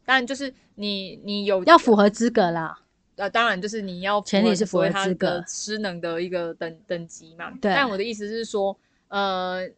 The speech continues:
Speaker 1: 你，你，你今天是一般户，
Speaker 2: 对。
Speaker 1: 啊，你是有钱的一般户，超级有钱的一般户，
Speaker 2: 对。
Speaker 1: 你一样可以有，就是所谓的
Speaker 2: 超级有钱的一般户。
Speaker 1: <laughs>
Speaker 2: 好。
Speaker 1: 对，就是政府还是会，就是依，依那个比例去，
Speaker 2: OK。
Speaker 1: 去给你应该需要的补助，一样会有。
Speaker 2: 是，是，是。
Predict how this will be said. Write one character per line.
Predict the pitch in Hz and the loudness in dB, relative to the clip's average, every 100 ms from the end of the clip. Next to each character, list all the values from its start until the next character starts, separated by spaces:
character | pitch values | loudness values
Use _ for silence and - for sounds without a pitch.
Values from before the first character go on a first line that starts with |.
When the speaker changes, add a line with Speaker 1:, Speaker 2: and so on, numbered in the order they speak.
| - | -12
Speaker 1:
你， | 202 196 196 | -8 -8 -10
你， | - 202 196 185 185 180 196 | -8 -6 -4 -4 -6 -8 -8
你 | 196 | -8
今 | 233 247 | -4 -2
天 | 254 | 0
是 | 254 | -2
一 | 262 | -4
般 | 220 202 190 | 2 0 0
户， | 190 208 165 - | -2 -2 -2 -4
Speaker 2:
对。 | 202 | -2
Speaker 1:
啊， | 175 185 | 0 -2
你 | 180 | -6
是 | 220 | -2
有 | 240 190 | 0 0
钱 | 208 | -2
的 | 208 | -2
一 | 226 | -2
般 | 220 196 | -2 -2
户， | 190 185 | -4 -10
超 | 269 294 | -4 -2
级 | |
有 | 226 185 | 2 2
钱 | 185 | 0
的 | 190 | -6
一 | 202 | -4
般 | 185 | -6
户， | 185 | -8
Speaker 2:
对。 | 175 | -12
Speaker 1:
你 | 175 | -8
一 | |
样 | 175 190 | -4 -4
可 | 185 | -4
以 | 175 | -6
有， | 170 160 | -6 -8
就 | - | -8
是 | 185 | -8
所 | 180 170 | -6 -4
谓 | 185 180 | 0 0
的 | 175 | 4
Speaker 2:
超 | 294 320 | 6 6
级 | 247 | 6
有 | 202 190 | 2 0
钱 | - | -4
的 | 170 | -6
一 | 208 | -6
般 | 208 185 | -4 -2
户。 | 180 190 170 - | 0 0 -4 -10
Speaker 1:
<laughs> | |
Speaker 2:
好。 | _ - 349 427 - | _ -4 -2 -2 2
Speaker 1:
对， | 247 240 226 339 | 0 0 -8 -2
就 | 302 | 0
是 | 330 330 | 2 0
政 | 320 302 | 2 0
府 | 220 | 2
还 | 196 | 0
是 | 220 277 | 2 4
会， | 269 240 | 4 2
就 | 226 247 | 0 -6
是 | 254 | -4
依， | 233 226 - _ | -6 -8 -10 _
依 | 233 240 240 | -6 -6 -4
那 | 240 | -4
个 | 220 190 | -2 -4
比 | 185 160 | -4 -12
例 | 180 202 175 | -8 -6 0
去， | |
Speaker 2:
OK。 | 220 | 2
Speaker 1:
去 | 226 233 226 220 214 | 4 4 4 2 0
给 | 185 | -2
你 | 185 175 | -4 -12
应 | 175 | -10
该 | 185 185 | -6 -6
需 | - - | -8 -6
要 | 190 175 | -4 -4
的 | 160 | -6
补 | 156 | -16
助， | 160 175 | -14 -10
一 | 175 | -4
样 | 196 220 | 0 2
会 | 190 170 | 0 -2
有。 | 180 | -6
Speaker 2:
是， | - 180 | -6 -10
是， | |
是。 | 156 | -10